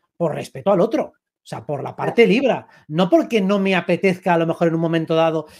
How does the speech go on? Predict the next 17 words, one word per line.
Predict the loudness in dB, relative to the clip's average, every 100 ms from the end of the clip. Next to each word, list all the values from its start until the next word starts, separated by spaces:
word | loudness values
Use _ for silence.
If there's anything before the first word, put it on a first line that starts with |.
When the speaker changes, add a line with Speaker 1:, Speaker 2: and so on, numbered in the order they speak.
| _ -14
Speaker 1:
eh, | -10
estar | -2 -2 -2
con | -2 0 -2
otras, | -4 -6 -8 -16 _ -14
sino | -4 0 0 0
porque | -2 0 0
decido | 0 0 0 2 2 2 -2
no | 0 2
molestar | 2 0 0 0
al | 0
otro, | -2 -4
porque | -8 -10 -12
seguramente | -6 -4 0 0 0 -2 -2
a |
mí | -2 0
me | 0
molesta | 0 0 0 -2 -4